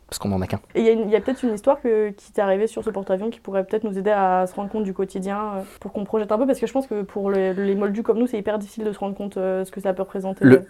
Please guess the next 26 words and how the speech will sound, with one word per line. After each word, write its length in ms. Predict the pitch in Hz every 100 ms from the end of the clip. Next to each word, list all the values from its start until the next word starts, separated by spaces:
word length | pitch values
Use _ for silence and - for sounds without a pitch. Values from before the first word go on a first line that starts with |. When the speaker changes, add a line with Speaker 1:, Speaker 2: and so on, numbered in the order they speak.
| -
Speaker 1:
le 160 | 139
quotidien 440 | 131 165 165 156 170
sur 160 | 156
un 80 | 143
porte-avions, 420 | 143 - 151 170
bah, 200 | 123 98 95
il 80 | 104
faut, 240 | - 117 110
euh, 320 | 95 92 92
enfin, 240 | 98 110
il 180 | 98 -
y 60 | 107
a, 40 |
il 100 | 113
y 40 |
a 40 | 107
soixante 400 | - 135 139 127
équipes 220 | 113 123
différentes 420 | 113 - 123 127
qui 100 | -
travaillent 340 | 104 113 113 113
en 60 |
même 200 | 107 113
temps 160 | 110 135
pour, 260 | 117 98
euh, 60 | 92